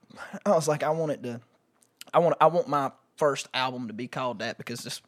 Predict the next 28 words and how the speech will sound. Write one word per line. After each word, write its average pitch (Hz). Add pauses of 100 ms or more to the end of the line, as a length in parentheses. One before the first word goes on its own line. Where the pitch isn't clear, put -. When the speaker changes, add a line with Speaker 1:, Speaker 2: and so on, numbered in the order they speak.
Speaker 2:
that's, 127 (440)
I 139
think 156
that 156
projects 143
what 139
I've 135
done 143
with 131
my 127
music 123
perfect. - (920)
Speaker 1:
Yeah, 151
and 131
that's 147
the, 147
the 139
authenticity 135
is 104
such 101
a -
big 98
thing, 87
too. 82 (580)
Speaker 2:
The, 156
I, 240 (220)
you 208
know, 208